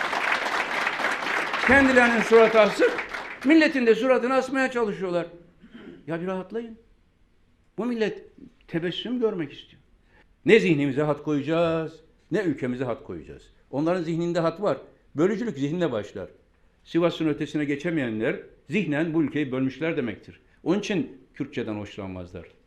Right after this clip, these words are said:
Son şunu da söyleyeyim de yüreğime ye-, yettiği için. Ben başbakanken bir şehit evine gittiğimde Kürtçe ağıtlar okunuyordu.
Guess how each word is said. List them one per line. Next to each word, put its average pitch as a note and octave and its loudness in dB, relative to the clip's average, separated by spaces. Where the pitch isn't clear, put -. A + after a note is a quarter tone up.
Son F3+ 6
şunu C#3+ 0
da B2 0
söyleyeyim A2+ -2
de F#2+ -6
yüreğime G#2 -2
ye-, G#2+ -4
yettiği - -12
için. - -20
Ben D3+ 0
başbakanken A#2+ -4
bir A2 -6
şehit A#2 -8
evine G2 -10
gittiğimde F#2 -12
Kürtçe - -14
ağıtlar F2+ -14
okunuyordu. E2+ -16